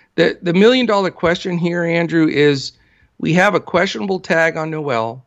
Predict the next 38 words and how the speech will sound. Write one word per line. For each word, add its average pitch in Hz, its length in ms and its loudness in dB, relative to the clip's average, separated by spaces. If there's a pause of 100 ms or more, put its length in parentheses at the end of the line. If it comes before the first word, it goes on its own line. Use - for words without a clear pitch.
(140)
and 135 160 -6
it, 127 180 -8
it 135 140 -4
is 151 240 -4
truly 156 400 -2
a - 20 -6
questionable 135 520 0
tag. 120 340 0
It's 123 180 -6
not 127 240 -2
one 131 160 -2
of 120 80 -2
those 117 320 -2 (380)
flimsy 135 580 -2
Lakers 127 500 -2
kind 110 240 -4
of 117 80 -10
questionables. 117 640 -2 (480)
And 156 160 2
then 185 280 2 (240)
I've 156 220 0
seen 208 440 -2
a 147 60 -8
couple 196 320 -4
of 165 60 -4
games 170 280 -6
in 143 60 -10
a 139 60 -6
row 165 240 0
here, 139 220 -2
Mitch 147 300 -4
Robb 165 380 2
has 135 120 -6
been 135 180 -6
on 123 140 -6
the 127 80 -12
questionable 127 640 -4
list 120 360 -2